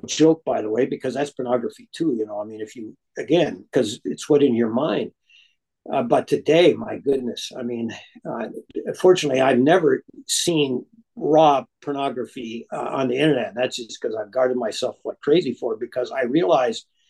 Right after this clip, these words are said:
and I realized very early on, uh, as I, as I was growing up, you start looking at that stuff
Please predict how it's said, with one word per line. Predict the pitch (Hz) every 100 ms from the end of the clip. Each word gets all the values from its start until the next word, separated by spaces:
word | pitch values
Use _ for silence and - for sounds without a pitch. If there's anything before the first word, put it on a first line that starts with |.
| _ _ _ _ -
and | 139
I | 139
realized | 147 185 247 170 120 120
very | 151 165 139
early | 156 160 127
on, | 127 143 147 135 113 120 -
uh, | 120 120 120 -
as | 156 123
I, | 127 113 135
as | 131 120
I |
was | 120 107
growing | 117 147 131
up, | 147 123 - _ _ _
you | - 143 208
start | - 220 202 - _ _ -
looking | 156 185 202 165
at | -
that | 135 120
stuff | - - 143 127